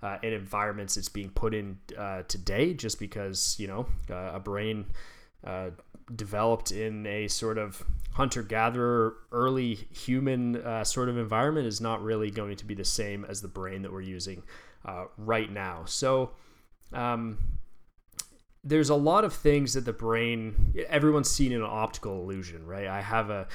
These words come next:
have an example of an optical illusion, uh, in the article, but it's just one of those classic ones.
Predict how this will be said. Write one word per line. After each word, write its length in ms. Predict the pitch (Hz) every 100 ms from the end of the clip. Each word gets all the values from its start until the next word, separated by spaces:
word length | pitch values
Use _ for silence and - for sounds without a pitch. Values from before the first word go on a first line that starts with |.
| - -
have 100 | 139
an 40 |
example 420 | 117 101 98 -
of 120 | 95 90
an 100 | 92
optical 380 | 92 - 104
illusion, 440 | 92 92 95 92 87 - - -
uh, 180 | 92 87
in 120 | 127
the 120 | 123
article, 360 | 104 104 107 113
but 320 | 107 107 107 - - - - -
it's 180 | 135 123
just 260 | - 147 127
one 140 | 139
of 60 | 131
those 160 | 123
classic 480 | - 131 123 - 117
ones. 440 | 120 123 117 -